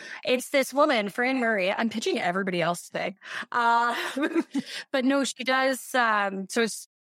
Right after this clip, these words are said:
G T A Greater Toronto Area. I don't know your audience. But anyways, it's this idea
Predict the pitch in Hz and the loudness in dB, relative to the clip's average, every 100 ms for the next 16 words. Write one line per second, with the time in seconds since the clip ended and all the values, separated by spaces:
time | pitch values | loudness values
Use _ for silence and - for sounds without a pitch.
0 | _ - 247 240 196 185 196 185 - 185 | _ -4 -2 0 0 0 -2 -2 0 0
1 | 170 165 165 165 175 - 190 170 170 - | 2 0 0 -2 -4 -2 -2 -2 -6 -12
2 | _ _ _ 190 160 175 170 - 233 220 | _ _ _ 0 2 2 -2 -2 0 2
3 | 196 185 - _ _ _ _ _ 240 214 | 0 -2 -6 _ _ _ _ _ -4 -4
4 | - 233 208 247 226 196 240 247 220 | -2 -2 2 2 2 0 -2 2 2